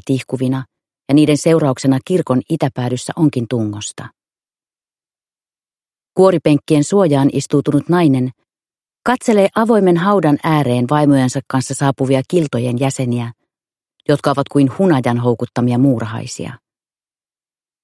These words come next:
Heihin liittyy V O C:n kamreereja ja kapteeneja, johtokunnan jäsenten vaimoja, sokerileipureita sekä tuttu mies,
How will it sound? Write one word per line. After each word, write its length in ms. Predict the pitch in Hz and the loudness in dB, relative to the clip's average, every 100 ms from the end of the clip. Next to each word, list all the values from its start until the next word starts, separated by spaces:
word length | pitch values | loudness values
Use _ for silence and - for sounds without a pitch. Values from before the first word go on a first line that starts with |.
| _ _ _ _ _ _ _ 240 | _ _ _ _ _ _ _ 2
Heihin 260 | 269 262 | 4 6
liittyy 440 | 226 226 - 180 165 | 6 2 2 0 2
V 160 | 220 - | 2 2
O 160 | 131 131 | 0 -2
C:n 320 | - 139 135 | 0 0 0
kamreereja 720 | - 165 143 123 123 127 127 - _ _ - | 2 2 2 0 -2 -4 -4 -10 _ _ -2
ja 80 | |
kapteeneja, 720 | 139 156 - 139 127 123 127 131 _ _ _ _ _ _ - | 0 -2 -2 -2 -2 -2 -6 -10 _ _ _ _ _ _ -2
johtokunnan 560 | 151 156 139 139 135 131 | 0 0 0 2 2 2
jäsenten 460 | 143 139 123 127 | 2 0 0 0
vaimoja, 520 | 123 151 135 127 127 123 _ _ _ _ _ - | 0 0 0 0 -2 -8 _ _ _ _ _ -6
sokerileipureita 1040 | - 165 160 143 139 131 135 131 127 139 127 _ _ _ _ _ _ - | -2 0 2 2 2 0 -2 -2 -2 -6 -10 _ _ _ _ _ _ -6
sekä 180 | 196 202 | -2 0
tuttu 300 | 254 247 - | 0 -2 0
mies, 420 | 139 139 123 - | 2 2 -2 -8